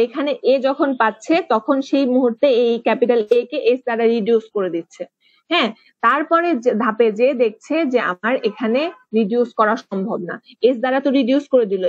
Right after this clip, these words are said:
এই capital এ কে এস দ্বারা reduce করে দিল। তারপরে দেখছে যে এখন ওয়ান আর এ, আহ, কোনোভাবে আসা সম্ভব না, ওজন্য successful না, ঠিক আছে? কিন্তু আমরা কি করব, এসএলআর ওয়ান এ সেটা হবে না, এসএল,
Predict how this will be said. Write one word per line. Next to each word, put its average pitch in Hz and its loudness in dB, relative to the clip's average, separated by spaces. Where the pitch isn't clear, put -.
এই 220 2
capital 240 -2
এ 233 4
কে 330 -2
এস 262 2
দ্বারা 254 0
reduce 247 0
করে 240 2
দিল। 170 -6
তারপরে 269 2
দেখছে 247 0
যে 262 2
এখন 247 -4
ওয়ান 214 2
আর 226 2
এ, 214 4
আহ, 190 -6
কোনোভাবে 226 0
আসা 196 -8
সম্ভব 196 -8
না, 170 -12
ওজন্য 247 0
successful 208 -2
না, 165 -4
ঠিক 285 0
আছে? 349 -2
কিন্তু 320 2
আমরা 247 2
কি 311 2
করব, 220 0
এসএলআর 311 2
ওয়ান 247 2
এ 247 2
সেটা 220 -6
হবে 185 -2
না, 175 -6
এসএল, 269 0